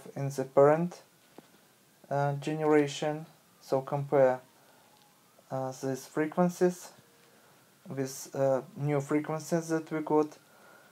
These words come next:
and that tell us that, uh, this, uh, population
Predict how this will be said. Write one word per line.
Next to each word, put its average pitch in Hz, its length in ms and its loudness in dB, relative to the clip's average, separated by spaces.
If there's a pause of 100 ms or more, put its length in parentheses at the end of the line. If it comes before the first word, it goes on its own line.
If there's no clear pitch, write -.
(240)
and 147 260 0
that 180 260 6 (220)
tell 170 220 10
us 190 200 4
that, 139 580 0 (100)
uh, 135 200 2 (100)
this, 147 380 0 (100)
uh, 135 220 2 (320)
population 175 840 4